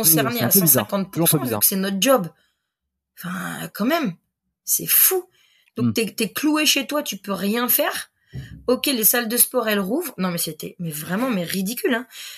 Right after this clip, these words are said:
Speaker 1: Les salles de sport ont rouvert. Moi, heureusement, il y a une, euh, une salle de sport qui est restée ouverte. C'était, euh, Honor à, à la Courneuve. Du coup, on est devenus super potes avec le Honor parce que le mec, il, il, il, il a fait des,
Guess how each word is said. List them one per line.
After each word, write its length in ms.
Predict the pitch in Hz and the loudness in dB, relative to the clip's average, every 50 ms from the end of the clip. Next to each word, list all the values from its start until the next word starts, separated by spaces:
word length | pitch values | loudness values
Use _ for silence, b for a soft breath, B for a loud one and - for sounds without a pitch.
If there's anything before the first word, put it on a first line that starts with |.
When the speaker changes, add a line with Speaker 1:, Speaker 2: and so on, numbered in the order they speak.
| B _ | B _
Speaker 1:
Les 100 | 185 196 | -2 2
salles 260 | 185 - - 240 240 220 | 2 4 4 2 0 -2
de 80 | 214 | -2
sport 300 | 208 - - - 269 226 | -2 -2 0 0 -2 -2
ont 100 | 202 180 | -2 -4
rouvert. 420 | 165 175 214 226 202 220 247 320 311 | -4 -4 -4 -2 0 0 0 0 0
Moi, 160 | 233 202 202 202 | 2 2 2 2
heureusement, 420 | 190 180 175 190 185 190 226 233 | 2 0 0 -2 -2 -2 -2 0
il 80 | 220 196 | 0 0
y 20 | |
a 80 | 180 170 | 0 0
une, 120 | 170 165 | 0 0
euh, 260 | 160 156 131 - - 190 B B B B B B B B - | -2 -2 -2 -4 -6 -6 B B B B B B B B -2
une 60 | 190 | 0
salle 220 | 185 - 220 214 202 | 2 4 4 4 2
de 100 | 196 214 | 2 2
sport 240 | - - 240 - - | 2 0 -2 -6 -4
qui 120 | - 190 | -2 -2
est 20 | |
restée 300 | 170 185 180 - - 214 | 0 0 0 0 0 0
ouverte. 320 | 202 196 190 202 214 208 - | 0 0 2 2 2 2 0
C'était, 300 | - 175 165 - 180 170 | -2 -4 -4 0 0 2
euh, 200 | 165 160 160 160 - | 2 2 0 0 0
Honor 380 | - 196 196 196 214 214 196 175 | 2 4 4 4 4 4 2 2
à, 140 | 175 165 160 | 2 0 0
à 180 | - - 175 170 | 2 2 2 2
la 100 | 170 175 | 2 2
Courneuve. 480 | 170 - 185 175 180 190 247 285 233 170 B B B B B B B B _ | 0 -2 0 0 2 2 2 0 -2 -6 B B B B B B B B _
Du 120 | 190 190 | -4 -2
coup, 120 | 170 220 214 | 0 0 2
on 40 | 202 | 4
est 100 | 185 175 | 4 4
devenus 320 | 160 170 180 180 180 - | 2 2 2 2 4 2
super 360 | - - 202 226 220 202 - | 2 2 2 2 0 0 2
potes 200 | - 226 214 - | 0 -2 0 0
avec 240 | 196 185 185 185 - | 0 0 0 2 2
le 100 | 202 196 | 2 2
Honor 400 | 196 196 196 208 214 214 208 - | 4 4 4 4 2 2 0 -2
parce 200 | - 185 175 - | -2 -2 0 0
que 100 | - - | 0 0
le 140 | 175 170 170 | 0 0 0
mec, 320 | 170 185 202 202 202 - - | 0 0 -2 -2 -4 -8 -10
il, 220 | 160 151 156 165 - - - - - | -8 -6 -2 0 0 0 0 0 -2
il, 260 | 180 165 160 160 - | -4 -4 -4 -4 -6
il, 120 | - 175 175 - | -2 0 0 0
il 160 | - - 170 170 | 0 0 0 0
a 60 | 165 | 0
fait 180 | - - 190 | 2 0 0
des, 180 | 170 165 156 | 0 -2 -4